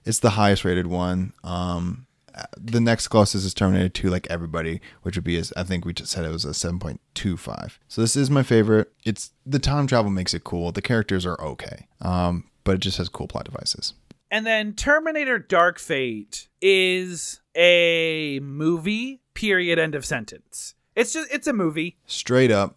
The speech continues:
Speaker 1: nothing special on it, dude. It's just a movie. Do not watch the trailers. Now, if you're thinking, "Well, Alex, why didn't you tell me that four years ago when this movie came out?"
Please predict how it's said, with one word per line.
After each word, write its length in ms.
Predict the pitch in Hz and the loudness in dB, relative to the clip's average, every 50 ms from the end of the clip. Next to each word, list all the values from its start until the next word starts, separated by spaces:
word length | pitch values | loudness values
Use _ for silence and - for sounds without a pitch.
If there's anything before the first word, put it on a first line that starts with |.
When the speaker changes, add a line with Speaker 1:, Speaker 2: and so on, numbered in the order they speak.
| _ _ | _ _
Speaker 1:
nothing 540 | 113 104 101 104 107 107 98 - 101 92 | -2 0 2 2 2 2 0 -2 -4 -6
special 420 | - - - 85 80 - - 71 - | -6 -6 -8 -10 -10 -10 -10 -10 -12
on 200 | 73 69 69 64 | -12 -12 -12 -12
it, 80 | - | -12
dude. 280 | 73 - 69 78 78 - - - - _ - | -12 -12 -10 -10 -10 -12 -14 -18 -20 _ -6
It's 240 | 101 95 - - - | -4 -2 -2 -4 -2
just 380 | - - 104 104 113 - - | 0 2 2 2 2 2 2
a 20 | 131 | 2
movie. 460 | 120 107 98 95 95 98 98 101 101 - _ _ _ - 107 98 - | 4 4 4 4 2 2 2 0 0 -4 _ _ _ -12 -12 -6 4
Do 300 | - - 139 - 196 208 | 8 10 10 12 10 10
not 500 | 196 185 170 147 127 104 104 - - - - | 8 8 6 4 4 2 0 -2 -6 -10 -12
watch 300 | - 104 95 92 95 - | -4 -2 0 0 0 0
the 60 | 131 | 0
trailers. 360 | 120 - 190 175 110 - - - - - - - | 2 4 6 6 6 4 0 -6 -12 -14 -4 2
Now, 80 | 131 135 | 2 2
if 80 | 131 151 | 4 2
you're 60 | 160 | 2
thinking, 320 | - 160 143 143 135 123 - - - _ _ | 0 0 0 0 -2 -2 -4 -8 -16 _ _
"Well, 120 | 127 139 | -4 -2
Alex, 180 | 156 151 - - | 0 0 0 2
why 120 | 127 127 | 2 2
didn't 140 | 123 120 113 | 2 2 0
you 40 | 107 | -2
tell 140 | - 131 135 | 0 0 2
me 80 | 127 117 | 4 4
that 200 | 107 101 - - | 2 2 0 -4
four 360 | - - - - 127 131 127 | -10 -20 -6 -2 2 4 6
years 220 | 117 113 127 143 139 | 6 6 6 4 4
ago 200 | 120 104 92 90 | 4 4 4 4
when 100 | 90 90 | 4 2
this 100 | - - | 2 2
movie 220 | 120 135 131 113 | 2 2 2 2
came 160 | - 95 85 | 2 2 4
out?" 180 | 90 95 98 | 4 4 2